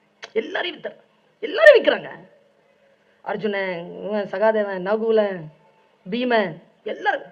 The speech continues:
கடைசியா இருபகடை. யாரை வச்சாங்க? யாரை வச்சாங்க? வச்சிட்டாங்க. நேரா சொல்றான் துரியோதனன், "போய் கூட்டு வான்னு." தேரோட்டி போறான். "இதாங்க காட்சி, இதை சொல்லிட்டு நான் போறேன். இதான் காட்சி." அம்மா,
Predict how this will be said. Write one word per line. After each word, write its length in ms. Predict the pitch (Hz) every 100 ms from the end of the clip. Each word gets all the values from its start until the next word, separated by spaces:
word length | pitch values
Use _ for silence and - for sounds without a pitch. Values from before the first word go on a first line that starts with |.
| -
கடைசியா 460 | 196 247 233 254
இருபகடை. 480 | 226 262 240 240 226 151 - _ _ _ _ _
யாரை 240 | 220 269
வச்சாங்க? 320 | 247 - 208 156 - - _ _ _ _ _ - _ _ _ _ -
யாரை 240 | 240 302 302
வச்சாங்க? 260 | 277 202 156 - - - - - - - - - -
வச்சிட்டாங்க. 500 | 220 220 262 220 156 - - - - _ _ _ _ _ -
நேரா 420 | - 269 294 302 311
சொல்றான் 360 | 311 302 277 262 - - -
துரியோதனன், 380 | 269 285 262 233
"போய் 120 | 277
கூட்டு 280 | 262 240 214
வான்னு." 160 | 175 - - _ _ _ _ _ _ _ _ -
தேரோட்டி 400 | 294 302 277 233
போறான். 300 | 262 233 - - - _
"இதாங்க 340 | - 269 330 311
காட்சி, 260 | 277 277
இதை 120 | 277 226
சொல்லிட்டு 280 | 269 285
நான் 80 | 247
போறேன். 220 | 220 220 - - - _ - -
இதான் 220 | 247 302
காட்சி." 320 | 302 285 277
அம்மா, 380 | - 285 349 302